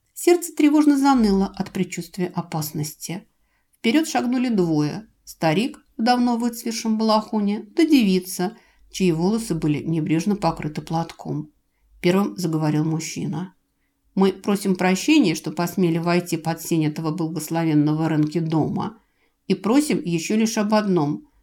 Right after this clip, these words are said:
сказать, не почтит ли Шарки своим присутствием этого достойного всех богов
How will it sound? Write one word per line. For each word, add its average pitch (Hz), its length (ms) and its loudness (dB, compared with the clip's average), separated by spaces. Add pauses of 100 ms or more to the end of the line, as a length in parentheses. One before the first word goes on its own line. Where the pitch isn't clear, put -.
сказать, - 640 0
не 185 100 2
почтит 214 500 0
ли 185 120 2
Шарки 294 600 -2
своим 220 400 -2
присутствием 196 800 -2
этого 196 260 -2
достойного 180 720 0
всех 185 300 -4
богов 165 420 -4